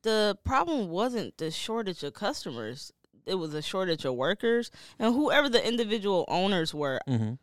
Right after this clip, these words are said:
Speaker 1: what they were doing with their finances.
Speaker 2: Right.
Speaker 1: It didn't seem like, like, even the one down by Rosie's, always packed.
Speaker 2: Mm-hmm.
Speaker 1: Like, lunchtime come, it's a line out the fucking door.
Speaker 2: Really?
Speaker 1: But they don't got enough people to even do the
Speaker 2: Not enough people.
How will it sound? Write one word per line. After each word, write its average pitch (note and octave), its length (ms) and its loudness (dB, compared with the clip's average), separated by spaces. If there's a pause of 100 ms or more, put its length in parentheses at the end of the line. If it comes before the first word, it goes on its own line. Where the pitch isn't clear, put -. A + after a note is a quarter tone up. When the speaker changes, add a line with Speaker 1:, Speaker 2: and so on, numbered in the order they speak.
(120)
Speaker 1:
what G3+ 240 0
they G3 120 4
were F#3 140 2
doing E3 220 -2
with D3+ 120 -4
their G#3+ 180 4
finances. C3+ 760 -2
Speaker 2:
Right. G2+ 180 -2
Speaker 1:
It G3+ 100 0
didn't B3 240 4
seem A3 340 0
like, - 120 -4 (300)
like, A#3 160 6
even F4+ 160 4
the E4 60 6
one C4+ 220 6
down G#3+ 200 6
by G3 120 6
Rosie's, F3+ 560 4 (120)
always B3+ 500 8
packed. B3 600 -2
Speaker 2:
Mm-hmm. - 100 2
Speaker 1:
Like, G3+ 240 6 (340)
lunchtime F#4+ 500 4 (280)
come, G4+ 320 2 (560)
it's A#4+ 160 4
a F#4 60 6
line G#4 320 8
out A4+ 100 2
the G#4+ 80 -2
fucking A#4 300 0 (200)
door. E3+ 160 4
Speaker 2:
Really? D#4 320 12
Speaker 1:
But C#4+ 160 6
they G4+ 60 6
don't G#4+ 240 6
got G#4+ 160 6
enough G#4+ 240 2
people C5+ 280 2 (100)
to A4 140 4
even G#4 360 2
do G#4+ 160 8
the B4 80 8
Speaker 2:
Not D3+ 100 6
enough D#3+ 260 0
people. B2+ 380 0